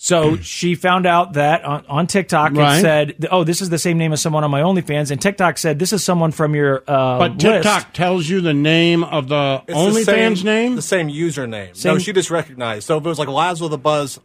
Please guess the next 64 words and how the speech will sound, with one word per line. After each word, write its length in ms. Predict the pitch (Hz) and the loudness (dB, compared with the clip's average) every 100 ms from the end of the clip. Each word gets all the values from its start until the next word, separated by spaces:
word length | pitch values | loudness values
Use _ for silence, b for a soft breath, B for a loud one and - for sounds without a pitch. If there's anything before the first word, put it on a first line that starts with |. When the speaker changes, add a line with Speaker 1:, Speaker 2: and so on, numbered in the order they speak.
| - | -6
Speaker 3:
on 340 | 139 139 131 | -2 0 -2
TikTok 480 | 117 170 170 131 131 131 | -6 -8 -2 -4 -4 -8
and 100 | 120 | -6
Laszlo 380 | 123 135 127 | -6 -6 -8
the 80 | 117 | -8
Buzz 320 | 113 120 117 | -6 -6 -6
on 240 | - 113 107 | -10 -14 -12
OnlyFans. 840 | 143 160 139 110 110 101 107 - _ | -6 -6 -6 -8 -10 -10 -14 -20 _
Speaker 2:
But 120 | 156 | -2
how 120 | 165 | 0
did 140 | 190 151 | 0 -2
she 140 | 196 | 0
know 180 | 175 175 | 2 2
that 200 | 170 190 | 0 0
was 100 | 165 | -2
her 80 | 151 | -2
stepdad 440 | 135 202 156 160 143 | -2 -4 -2 -2 -4
if 80 | |
she 100 | - | -4
only 160 | 156 151 | -2 -2
saw 220 | - 147 | -2 -6
a 20 | |
picture 240 | 131 147 175 | -4 -4 0
Speaker 1:
Because 60 | 156 | 0
Speaker 2:
of 40 | |
Speaker 1:
it's 80 | 135 | -2
Speaker 2:
his 100 | 123 120 | -6 -10
dick? 240 | - 196 | -4 0
Speaker 3:
Because 200 | 151 151 | 0 0
TikTok 680 | 170 190 196 - 147 135 - 123 | -2 -2 -2 -2 -2 -2 -8 _
then 240 | 139 139 | -8 -8
said, 400 | - 139 123 120 - | -6 -4 -2 -6 -8
"Hey, 120 | 143 | -8
Laszlo 340 | 135 131 143 135 | -4 -4 -4 -8
the 80 | 123 | -6
Buzz 300 | 135 127 120 | -4 -4 -8
is 180 | 110 _ | -14 _
in 240 | 147 135 131 | -8 -6 -6
your 140 | 117 | -4
Speaker 1:
Your 100 | 143 | -2
Speaker 3:
contact 600 | - 185 180 185 147 135 | 0 0 0 0 -2 -2
Speaker 1:
contact 20 | |
Speaker 3:
list." 460 | 110 107 95 - - | -6 -8 -10 -16 -20
Speaker 1:
list. 60 | _ 139 | _ -8
And 100 | 131 | -4
she's 140 | 185 | 0
like, 160 | 165 185 | 0 2
"All 60 | |
right, 180 | 208 147 | 0 0
this 200 | 135 226 | -2 -2
person's 320 | - 269 233 220 | -2 -4 -2 -2
Speaker 3:
It's 80 | 190 | 0
Speaker 1:
in 20 | |
my 40 | |
Speaker 3:
putting 160 | 220 208 | 2 2
Speaker 1:
contact 220 | 240 226 | 0 0
Speaker 3:
two 60 | 190 | -2
and 60 | - | -2
Speaker 1:
list. 60 | |
Speaker 3:
two 80 | 160 | -4
together. 420 | 143 127 107 - | -6 -6 -8 -4
Speaker 1:
Who's, 260 | 220 277 262 | 0 0 0
Speaker 2:
Okay. 140 | 131 | -2
Speaker 1:
who's, 380 | 214 285 220 - | 0 0 0 -6